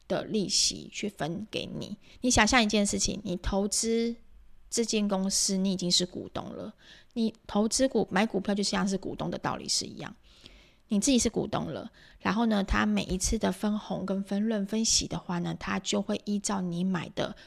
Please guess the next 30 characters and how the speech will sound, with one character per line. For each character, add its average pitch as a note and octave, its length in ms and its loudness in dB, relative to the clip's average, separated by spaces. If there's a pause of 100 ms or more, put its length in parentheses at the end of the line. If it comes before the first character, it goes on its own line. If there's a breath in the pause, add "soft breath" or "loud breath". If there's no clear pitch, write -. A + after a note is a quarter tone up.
(140)
股 - 140 -6
票 F#3+ 240 -4
的 F3+ 120 -2
多 G3+ 440 4
少， - 480 0 (300 loud breath)
然 E3 120 0
后 G3 140 0
呢， F#3 160 0
去 G3+ 160 -2
分 F#3 300 -2
配 - 240 -4
给 - 180 -6
你。 A#2 300 -10 (440 loud breath)
所 C#4+ 140 6
以 C4+ 60 10
像 C4 220 4
这 A#3 140 4
一 A3 60 6
次 A3 360 2
零 F#3+ 180 2
零 G3+ 100 2
五 C#3 220 -6
六， F#3+ 280 0 (580)
我 A3 140 -2
才 G3+ 400 -4
投 G#3+ 260 -2
资， A#3+ 1120 -2
我 B3 40 -16
看 A3+ 200 -8
看， A3 320 -8